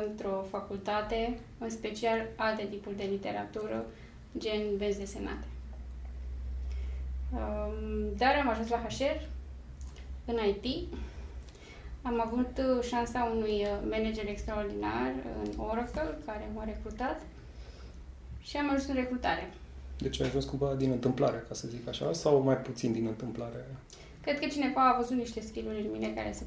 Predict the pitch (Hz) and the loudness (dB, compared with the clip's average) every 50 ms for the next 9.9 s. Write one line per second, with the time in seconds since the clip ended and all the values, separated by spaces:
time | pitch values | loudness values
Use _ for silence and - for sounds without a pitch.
0 | - - - - 220 208 214 208 202 202 202 214 214 214 214 208 208 202 214 - | -6 -4 -4 -4 -4 -2 0 0 0 0 0 0 -2 -2 0 0 -2 -2 -2 -6
1 | 214 220 - - - - - 285 294 311 330 330 - - - - - - - - | -6 -6 -8 -8 -10 -8 -6 -6 -4 -4 -4 -6 -8 -12 -14 -14 -14 -14 -14 -14
2 | - - - - - 277 254 247 240 233 233 233 233 233 233 226 220 220 220 214 | -14 -14 -12 -8 -4 0 2 2 4 4 4 4 2 0 0 0 2 2 2 2
3 | 214 214 214 214 208 214 220 226 220 - - - - - - - - - - - | 2 0 0 0 0 -2 -2 -4 -6 -6 -12 -16 -18 -20 -20 -20 -20 -20 -20 -20
4 | - - - - - - - - - - 254 233 240 233 233 233 233 233 226 226 | -20 -20 -20 -16 -12 -8 -8 -8 -6 -4 -2 0 2 2 4 4 4 4 2 2
5 | 226 - - - - - - - - - - - - - 262 254 247 247 - 220 | -2 -4 -10 -16 -20 -20 -20 -20 -20 -18 -18 -18 -6 0 4 4 4 4 4 0
6 | 220 - - - 220 220 220 220 226 220 202 170 - - - - - - - - | -2 -2 -4 -2 -2 -2 -2 -2 -2 -2 -2 -2 -2 -4 -6 -6 -6 -6 -6 -6
7 | - - - - - - - - - - - - - - - - - - 151 143 | -8 -8 -12 -16 -16 -18 -18 -20 -20 -18 -20 -20 -20 -20 -20 -20 -10 -6 -4 -4
8 | 139 131 131 - 135 135 135 - - - - - - - 143 139 135 143 143 143 | -2 -2 -4 -4 -6 -8 -8 -8 -12 -12 -14 -16 -2 6 6 8 10 10 10 10
9 | 143 131 107 110 113 117 131 165 170 170 - - - - - - - | 10 8 8 6 2 -2 -4 -4 -6 -8 -10 -14 -10 -6 -4 -4 -4